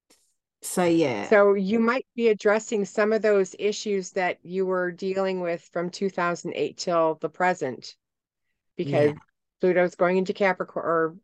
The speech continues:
Speaker 2: Pluto's retrograding. So it's, it's asking you to readdress some of those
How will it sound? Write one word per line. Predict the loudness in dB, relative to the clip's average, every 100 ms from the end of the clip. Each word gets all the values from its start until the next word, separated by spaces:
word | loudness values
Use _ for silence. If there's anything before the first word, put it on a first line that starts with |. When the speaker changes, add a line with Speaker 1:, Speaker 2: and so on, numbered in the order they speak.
| _
Speaker 2:
Pluto's | 4 6 4 4
retrograding. | 2 2 -2 0 -2 -2 -6
So | -4 -2
it's, | -2 _ -6
it's | -4 0
asking | 0 0 -4 -4
you | -4 -6
to | -6 -4 -2 -4 _ _ -20 -20 _ _ -4
readdress | 4 6 6 6 4 2
some | -6 -6 0 2
of | 2
those | 4 2 0